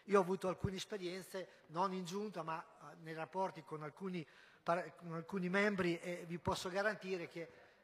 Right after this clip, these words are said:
a volte le cose sembrano che debbano arrivare chissà da dove. La stessa valutazione sulla sicurezza, sulla viabilità stradale, sicurezza intendo anche sicurezza nel castello, eh,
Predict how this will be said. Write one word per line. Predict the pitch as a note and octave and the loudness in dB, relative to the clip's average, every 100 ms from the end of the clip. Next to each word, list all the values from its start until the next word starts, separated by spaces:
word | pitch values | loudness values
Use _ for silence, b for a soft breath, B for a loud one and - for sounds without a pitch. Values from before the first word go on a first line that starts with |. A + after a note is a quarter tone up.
| _ - | _ -8
a | F3 | 4
volte | G#3+ G#3 - E3 | 8 8 6 2
le | E3 | 6
cose | G#3 G#3+ E3+ | 6 8 4
sembrano | - F3+ E3 D#3+ D#3+ E3 D#3+ | 2 2 2 0 -2 -6 -8
che | - D#3 | -12 -8
debbano | D#3 E3 E3+ E3 | -6 -6 -6 -6
arrivare | D#3 E3 F#3 E3+ | -6 0 0 0
chissà | - D#3+ F3+ | -4 -4 -2
da | E3 | 0
dove. | D#3 C#3 B2 A#2+ B B B B B B | 0 -2 -4 -10 B B B B B B
La | F3+ F#3+ | 4 6
stessa | - B3 A#3+ | 8 8 8
valutazione | A3 A3+ A3 A3+ - C4+ B3+ | 8 8 8 4 6 4 4
sulla | - G3+ G3 | 4 2 0
sicurezza, | - A3+ - B3 D4+ - - C#3+ | -2 -6 -4 0 0 -2 -10 -14
sulla | - F#3 F#3 | -10 -8 -4
viabilità | G3 F3 F#3+ F#3+ G#3+ | -6 -6 -8 -6 -6
stradale, | - F#3+ G3 C#4 F#3+ D3 B B | -6 -6 -2 -2 -2 -6 B B
sicurezza | - F3 E3+ G3+ B3 - F3 F3 | -12 -8 -4 -2 -2 -2 -6 -6
intendo | D#3 - E3+ D#3 | -12 -6 -6 -2
anche | E3+ G3 D#3+ | -2 -2 -6
sicurezza | - D3 E3 F3+ - | -12 -10 -6 -6 -6
nel | D#3+ | -12
castello, | D3+ D3+ - A#3+ F#3 D3 B2+ B B - | -14 -12 -4 -4 -4 -8 -12 B B -18
eh, | D#3 D#3 D#3 D3+ | -10 -8 -6 -8